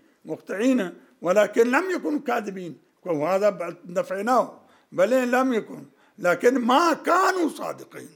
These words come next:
ما كانوا كاذبين، ولكن ما كانوا صادقين. إذن في هذه الفكرة الذي وهو تمني خلافة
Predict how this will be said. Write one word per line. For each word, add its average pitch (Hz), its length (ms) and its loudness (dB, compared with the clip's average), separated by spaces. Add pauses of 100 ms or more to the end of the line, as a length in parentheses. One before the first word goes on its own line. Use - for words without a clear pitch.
(440)
ما 214 260 2
كانوا 311 480 0 (100)
كاذبين، 294 720 0 (280)
ولكن 240 600 0
ما 330 240 0
كانوا 311 400 -2
صادقين. 202 640 -6 (540)
إذن 131 260 -2 (380)
في 165 200 -2
هذه 185 720 0 (340)
الفكرة 143 600 -4 (520)
الذي 156 300 0
وهو 165 340 0
تمني 175 500 -6
خلافة 190 640 -2